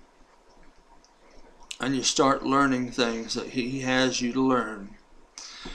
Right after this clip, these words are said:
He's opened up a door for me today, and I'm gonna walk in it, and I'm gonna get this.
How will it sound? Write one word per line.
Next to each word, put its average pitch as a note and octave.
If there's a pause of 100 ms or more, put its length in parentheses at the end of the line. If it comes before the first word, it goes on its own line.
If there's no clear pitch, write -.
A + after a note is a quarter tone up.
(320)
He's C3
opened D3
up D3+
a D#3
door E3
for E3
me E3+
today, E3+
and C#3+
I'm C#3+
gonna D3
walk D#3
in F3
it, F#3
and D#3
I'm D3+
gonna D#3+
get E3
this. -